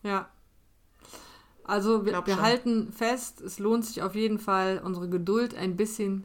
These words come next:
Speaker 1: zu trainieren und vielleicht mal beim großen Versandhaus irgendwas zu bestellen mit einer Lieferzeit von vierzehn Tagen. <laughs> Vierzehn Tage
Speaker 2: Das
Speaker 1: Lieferzeit.
Speaker 2: hatte ich.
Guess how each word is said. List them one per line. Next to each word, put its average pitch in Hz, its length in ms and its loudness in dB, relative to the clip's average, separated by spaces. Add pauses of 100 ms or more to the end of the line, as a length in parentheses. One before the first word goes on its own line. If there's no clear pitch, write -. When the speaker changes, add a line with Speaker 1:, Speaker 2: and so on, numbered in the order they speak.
Speaker 1:
zu 202 220 -6
trainieren 208 460 4
und 180 120 2
vielleicht 214 460 2
mal 202 160 4
beim 196 160 2
großen 214 320 0
Versandhaus 196 640 2
irgendwas 196 580 2
zu 208 140 -4
bestellen 196 400 2
mit 202 100 0
einer 185 140 -2
Lieferzeit 196 560 -2
von 190 160 0
vierzehn - 560 2
Tagen. 220 680 12 (480)
<laughs> - 400 -14
Vierzehn 320 640 6
Tage 262 380 10
Speaker 2:
Das 254 80 10
Speaker 1:
Lieferzeit. 285 440 10
Speaker 2:
hatte 359 140 2
ich. 226 360 4